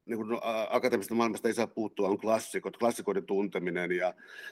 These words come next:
te lähdette jo liikkeelle sitten keskitie ja kohtuus, semantiikka ja kreikkalaisia lähtökohtia.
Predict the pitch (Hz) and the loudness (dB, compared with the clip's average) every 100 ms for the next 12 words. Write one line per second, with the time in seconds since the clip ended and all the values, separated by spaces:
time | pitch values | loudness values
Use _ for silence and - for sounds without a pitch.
0 | - 113 104 90 87 113 113 104 - 101 | 2 4 6 4 2 4 4 0 0 2
1 | 107 104 98 101 95 92 95 - 92 87 | 2 0 0 -2 -2 -2 -6 -6 -8 -4
2 | 107 95 - 92 92 92 98 - 98 90 | -4 -4 -8 -4 -2 0 0 0 -2 -2
3 | - - 82 85 107 104 95 - 90 - | -6 -6 -6 -4 -4 -2 -4 -4 -6 -2
4 | 95 190 101 101 - 95 90 101 95 104 | -2 0 0 -2 -2 -2 -2 -2 2 2
5 | 98 - - 85 - - 87 85 | 2 -2 -2 -4 -4 -2 0 0